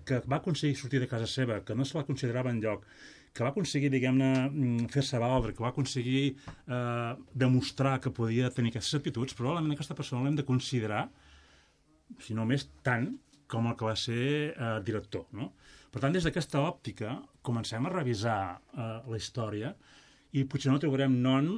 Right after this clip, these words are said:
noms, eh, diguem, que han sigut una científica, castellà, eh, dic, o coses d'aquest tipus. Potser trobarem dones que, malgrat no ser, no haver tingut aquests estudis o aquesta, aquests càrrecs,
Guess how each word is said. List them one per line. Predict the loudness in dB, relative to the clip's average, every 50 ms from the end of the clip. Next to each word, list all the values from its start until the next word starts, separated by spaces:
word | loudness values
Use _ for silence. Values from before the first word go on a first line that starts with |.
| 2 2
noms, | 4 4 4 4 2 2 0 -2
eh, | 0 0 0
diguem, | 0 0 0 0 0 0
que | 0
han | -2 -2
sigut | -2 -4 -2 -2 -2 -4 -4 -4 -2
una | 0 0 0 0
científica, | 0 0 -2 -2 -2 -4 -6 -4 -4 -6 -4 -2 -2 -2 0 -2 -2 -4 -6 -10 -14
castellà, | -16 -12 -10 -10 -8 -8 -8 -10 -8
eh, | -6
dic, | -6 -6 -8 -8 -18 -20 -20 -20 -20 -20 -20 -20 _ _ -6
o | -4 -4 -2 -2
coses | -2 -4 -4 -4 -2
d'aquest | -2 0 -2 0
tipus. | -2 0 -2 0 0
Potser | -2 -2 -2 -2
trobarem | -4 -2 -2 0 0 0 0
dones | 2 2 0 0 0 -2 -6 -6
que, | -4 -2
malgrat | -2 0 -2 0 0 2 4
no | 6 6 6 6
ser, | 4 2 0 0 0 0 -4 -8 -16 _ _ _ -4
no | -2 0
haver | 2 2 2
tingut | 2 4 2 4 4 2 -2 -2 -4
aquests | -8 -6 -6 -6 -6 -8
estudis | -10 -8 -4 -4 -2 -2 -2 -4 -6
o | -6
aquesta, | -6 -6 -6 -6 -6 -4 -4 -4 -2 -2 -4 -4 -6 -10 -20 -14 -6 -4 -4 -2
aquests | -2 -4 -4 -6 -6 -4
càrrecs, | 0 0 2 2 2 0 -2 -4 -8 -12